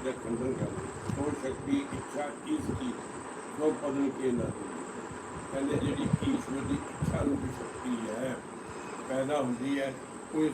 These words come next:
ਦੇ ਨਜ਼ਦੀਕ ਨਹੀਂ ਹੈ। ਮਤ ਨਿਆਏ ਕੋ ਨਿਆਏ ਜਾਗ ਦੇ ਸ਼ਕਤੀ ਜਾਗ ਦੀ। ਨਿਆਏ ਮਤ ਵਿੱਚ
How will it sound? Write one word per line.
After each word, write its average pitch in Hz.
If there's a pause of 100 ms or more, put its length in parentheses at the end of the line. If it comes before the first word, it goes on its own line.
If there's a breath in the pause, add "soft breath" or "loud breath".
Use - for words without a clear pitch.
ਦੇ 156
ਨਜ਼ਦੀਕ 139
ਨਹੀਂ 156
ਹੈ। 120 (420)
ਮਤ 156
ਨਿਆਏ 151
ਕੋ 143
ਨਿਆਏ 127
ਜਾਗ 127
ਦੇ 127
ਸ਼ਕਤੀ 113
ਜਾਗ 95
ਦੀ। 98 (760)
ਨਿਆਏ 131
ਮਤ 143
ਵਿੱਚ 127